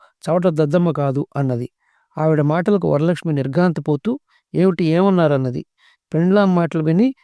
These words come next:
కన్నవాళ్ళని కాటులో వదిలేసి వచ్చిన వాడు చవట కాక మరేమిటి అన్నది సుందరి అత్తగారు చేతులూపుతూ. వరలక్ష్మి రోషంగా, "మేమేమీ వాళ్ళని కాటులో వదిలి రాలేదు" అన్నది. "వయసు మళ్ళిన వాళ్లకు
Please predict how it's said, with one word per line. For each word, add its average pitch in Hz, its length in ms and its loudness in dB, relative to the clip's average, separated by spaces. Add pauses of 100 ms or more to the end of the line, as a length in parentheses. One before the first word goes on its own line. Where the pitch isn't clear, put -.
(140)
కన్నవాళ్ళని 175 560 2
కాటులో 156 420 0
వదిలేసి 151 400 0
వచ్చిన 147 260 -6
వాడు 147 280 0
చవట 165 360 -2
కాక 156 300 -4 (500)
మరేమిటి 160 520 2 (200)
అన్నది 151 360 -2 (260)
సుందరి 160 440 0 (160)
అత్తగారు 156 480 0 (120)
చేతులూపుతూ. 131 600 -4 (680)
వరలక్ష్మి 190 480 0
రోషంగా, 175 500 0 (440)
"మేమేమీ 185 480 4
వాళ్ళని 165 360 0
కాటులో 165 380 -2
వదిలి 156 280 0
రాలేదు" 151 400 0
అన్నది. 127 360 -2 (440)
"వయసు 202 280 0
మళ్ళిన 190 280 4
వాళ్లకు 160 420 0